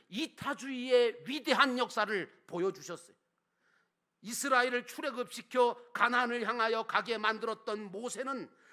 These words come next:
자기 자신보다 이스라엘 백성을 위해, 이스라엘 나라를 위해 힘쓰고 기도했던 사람입니다. 그러므로 사랑하는 성도 여러분, 오늘 우리는 이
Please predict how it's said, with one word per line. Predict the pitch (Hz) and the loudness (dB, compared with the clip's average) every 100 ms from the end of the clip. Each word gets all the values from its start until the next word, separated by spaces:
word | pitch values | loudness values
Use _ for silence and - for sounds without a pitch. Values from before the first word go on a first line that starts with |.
| - _ | -20 _
자기 | - 220 311 | -8 -6 -6
자신보다 | 320 277 - 302 254 220 247 180 - - - | -6 -6 -8 -10 -6 0 2 2 -4 -20 -10
이스라엘 | 269 - 339 302 294 | -6 -2 2 4 4
백성을 | 269 254 - 285 262 233 | 0 -2 -4 -4 -4 -2
위해, | 240 220 180 - | -2 0 -2 -8
이스라엘 | - 277 - 302 294 285 | -12 -8 -2 0 0 2
나라를 | 277 320 302 240 | 2 4 2 -2
위해 | 226 202 190 147 - _ | 0 2 2 -2 -10 _
힘쓰고 | - 339 339 - 320 233 240 202 | -8 -6 -6 -8 -10 -4 -2 -4
기도했던 | - 269 285 247 247 233 | -6 -8 -4 -4 -2 -6
사람입니다. | 214 214 196 190 151 - _ _ _ _ _ _ _ | -6 -6 -6 -8 -14 -20 _ _ _ _ _ _ _
그러므로 | - 254 247 247 | 2 4 4 0
사랑하는 | 240 262 233 247 | 2 2 4 0
성도 | 226 240 220 | -2 -4 -2
여러분, | 220 202 208 156 _ _ | -2 -4 -6 -8 _ _
오늘 | 214 214 | -2 -2
우리는 | 226 214 220 208 180 139 _ _ _ | -2 -2 0 0 0 -8 _ _ _
이 | 214 285 285 254 | -2 0 0 -2